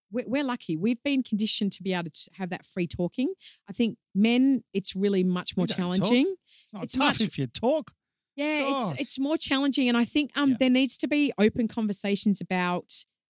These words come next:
Speaker 1: um, the, the good, like, celebrating the triumphs and the, the wins,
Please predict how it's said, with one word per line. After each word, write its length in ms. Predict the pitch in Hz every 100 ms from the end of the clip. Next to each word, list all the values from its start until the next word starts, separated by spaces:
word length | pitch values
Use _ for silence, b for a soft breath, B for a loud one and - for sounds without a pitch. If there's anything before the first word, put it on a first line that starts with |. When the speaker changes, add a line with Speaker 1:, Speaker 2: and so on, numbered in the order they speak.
| _
Speaker 1:
um, 320 | 190 180 180 - _ _
the, 480 | 165 185 175 170 170 - _ _ _ _ _
the 60 | 208
good, 320 | 262 277 196 -
like, 200 | 214 190
celebrating 500 | - 233 233 240 226
the 80 | 196
triumphs 640 | - 180 185 180 196 -
and 100 | 175
the, 120 | 170 - _ _
the 100 | 185
wins, 560 | 180 254 311 523 - -